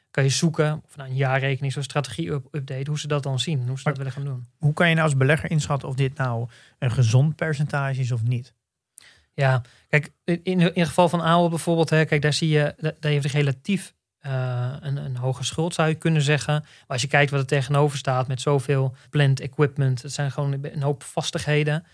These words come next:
Speaker 1: Het is ook nog een bedrijf met een relatief laag risicoprofiel. Dan vind ik hem niet zo heel spannend.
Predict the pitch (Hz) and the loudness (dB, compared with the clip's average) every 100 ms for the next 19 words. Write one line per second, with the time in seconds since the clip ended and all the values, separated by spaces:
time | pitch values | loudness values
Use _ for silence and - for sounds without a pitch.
0 | _ _ - 143 135 139 139 123 139 135 | _ _ -10 -4 0 2 2 0 0 0
1 | 135 135 131 135 127 131 131 120 123 127 | 0 0 0 0 -2 -2 -4 -4 -4 -2
2 | 131 131 131 135 156 151 147 143 - 147 | -2 -2 -4 -6 -4 -2 -2 -6 -4 -2
3 | 139 147 _ _ - 160 151 127 156 143 | -2 -6 _ _ -12 -2 -2 2 2 2
4 | 143 143 131 131 135 120 - 127 123 123 | 2 2 0 0 0 -2 -4 -4 -4 -8
5 | - | -10